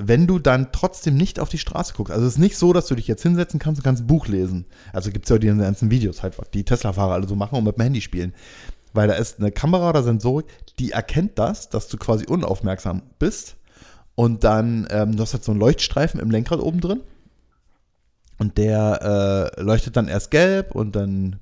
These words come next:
blinkt er gelb und dann blinkt er aber hektischer gelb. Und also der signalisiert dir schon, „Nee, Freundchen, jetzt hier nicht ablenken.“ In letzter Instanz bitte guck immer noch mit hin.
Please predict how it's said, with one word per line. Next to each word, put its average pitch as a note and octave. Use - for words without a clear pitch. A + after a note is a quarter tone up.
blinkt F#3+
er G3
gelb E3+
und A2
dann G#2
blinkt G#2+
er G#2+
aber A2
hektischer F3
gelb. F3+
Und G#2+
also G#2+
der A2
signalisiert B2+
dir A2+
schon, E3
„Nee, B2+
Freundchen, E3+
jetzt B2
hier C3
nicht D#3+
ablenken.“ F3+
In A#2+
letzter D3
Instanz C#3
bitte C3+
guck -
immer C3+
noch A#2+
mit A#2+
hin. F#3